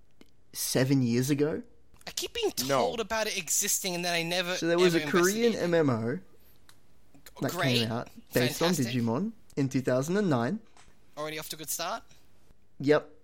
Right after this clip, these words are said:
Speaker 1: Uh, it's
Speaker 3: Boy, two thousand nine, that was a real good time for Digimon, like,
Speaker 1: <laughs> Yeah,
Speaker 3: hype.
Speaker 1: like,
Speaker 2: <laughs> Yeah.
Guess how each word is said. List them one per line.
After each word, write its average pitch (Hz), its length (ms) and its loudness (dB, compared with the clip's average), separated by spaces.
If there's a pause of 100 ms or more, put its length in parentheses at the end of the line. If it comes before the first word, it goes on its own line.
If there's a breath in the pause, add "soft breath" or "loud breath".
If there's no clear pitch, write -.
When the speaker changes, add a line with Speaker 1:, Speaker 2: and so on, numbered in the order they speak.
(160)
Speaker 1:
Uh, 170 220 2
it's - 80 -2
Speaker 3:
Boy, 156 100 -2
two 208 160 -8
thousand 226 320 4
nine, 190 240 8
that 196 100 8
was 214 140 0
a 190 60 2
real 196 240 4
good 175 360 -2
time 175 440 0
for 147 100 -4
Digimon, 135 720 0
like, 110 260 -4 (320)
Speaker 1:
<laughs> - 240 -8
Yeah, 120 180 8
Speaker 3:
hype. 160 240 4
Speaker 1:
like, 208 320 6
Speaker 2:
<laughs> - 20 -
Yeah. 294 120 10